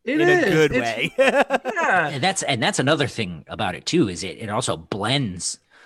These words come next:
Speaker 3: the, you know, the, the kaiju genre with horror very well.
Speaker 1: Yeah, and I don't know,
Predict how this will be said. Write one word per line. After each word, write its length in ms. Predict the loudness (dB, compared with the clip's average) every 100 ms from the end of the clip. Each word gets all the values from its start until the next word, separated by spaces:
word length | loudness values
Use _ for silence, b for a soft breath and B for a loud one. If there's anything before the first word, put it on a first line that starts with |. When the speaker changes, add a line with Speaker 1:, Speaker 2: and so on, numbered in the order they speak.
| b b _
Speaker 3:
the, 500 | -10 -6 -6 -6 -10
you 140 | -12 -10
know, 180 | -10 -10
the, 420 | -8 -8 -8 -10
the 340 | -12 -10 -12 -12 -8
kaiju 520 | -4 -4 -4 -8 -8
genre 480 | -8 -8 -8 -8 -8
with 400 | -10 -12 -18 _ _
horror 680 | -8 -2 2 0 -2 -8 -14 _ _
very 560 | -14 -12 -4 -2 -2 -6
well. 420 | -6 -4 -4 -10 -20 _ -14
Speaker 1:
Yeah, 720 | -6 -2 2 2 2 0 -2 -8 -6
and 360 | -2 -2 -4 -6
I 140 | -4
don't 160 | 0 0
know, 380 | 0 0 -2